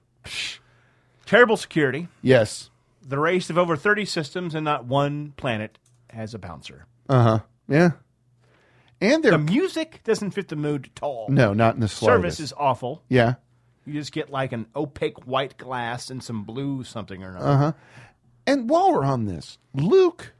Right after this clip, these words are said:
Speaker 1: should have gotten punched in the fucking snoot when he leaned over. Have you ever, at any point in your life, in the, all the bars you've been to, needed to get the bartender's attention, reached across and tugged on his shirt?
Speaker 2: No. No.
Speaker 1: Good
Speaker 2: No.
Speaker 1: God, no.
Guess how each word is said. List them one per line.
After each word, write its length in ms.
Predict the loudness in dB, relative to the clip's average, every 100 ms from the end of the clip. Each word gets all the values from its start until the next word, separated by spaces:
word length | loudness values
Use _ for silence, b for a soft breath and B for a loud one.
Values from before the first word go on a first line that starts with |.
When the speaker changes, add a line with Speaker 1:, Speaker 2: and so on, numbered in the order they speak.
| _
Speaker 1:
should 280 | -2 2 4
have 60 |
gotten 240 | 4 0 0
punched 420 | 0 0 0 0
in 100 | 0
the 60 | 0
fucking 420 | 2 2 2 -4
snoot 500 | -2 2 2 2 -6 b b b b b
when 180 | 2 4
he 340 | 4 4 2 b b
leaned 320 | 4 6 8
over. 400 | 8 8 4 2 b b
Have 180 | 4 4
you 200 | 2 4
ever, 400 | 8 8 6 -2 -4
at 120 | 0 2
any 160 | 2
point 220 | 2 0
in 60 | 2
your 100 | 4
life, 200 | 4 4
in 60 | 2
the, 80 | 4
all 160 | 6 8
the 80 | 8
bars 300 | 6 6 4
you've 120 | 2
been 220 | 2 0
to, 240 | -2 -4 -6 b b b
needed 240 | 2 2 2
to 80 | 0
get 100 | 0
the 60 |
bartender's 500 | 4 4 4 0 -2
attention, 480 | 0 0 2 0 0
reached 440 | -2 0 0 0 -4
across 480 | 4 6 6 4 0
and 160 | 0 0 -6
tugged 440 | 4 6 6 4
on 160 | 2 2
his 160 | 0 -2
shirt? 500 | -4 -2 -2 -4 -12
Speaker 2:
No. 300 | -6 -6 -6 -6
No. 520 | 2 6 6 4 -2 _ _ _ _ -6
Speaker 1:
Good 260 | 2 2 2
Speaker 2:
No. 360 | 2 4 6
Speaker 1:
God, 400 | 8 8 6 4
no. 520 | 4 4 4 0 -4